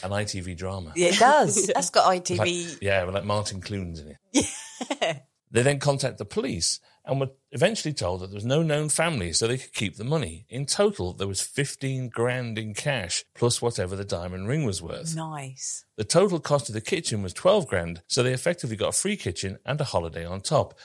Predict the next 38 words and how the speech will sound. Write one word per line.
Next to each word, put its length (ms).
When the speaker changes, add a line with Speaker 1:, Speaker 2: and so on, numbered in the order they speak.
Speaker 1:
There's 140
a 20
theme 320
here, 200
isn't 140
Speaker 2:
Yeah, 100
Speaker 1:
there, 100
about 20
Speaker 2:
there 80
Speaker 1:
free 80
Speaker 2:
is 80
a 40
Speaker 1:
kitchens 280
Speaker 2:
theme. 80
Speaker 1:
and 80
a 20
holiday? 460
Speaker 2:
<laughs> 160
I, 200
I 100
wanna 180
get 160
me 140
one 140
of 80
these 300
free 300
kitchens 480
and 160
a, 180
oh 100
no, 120
that's 180
a 40
different 340
episode 380
altogether, 440
isn't 200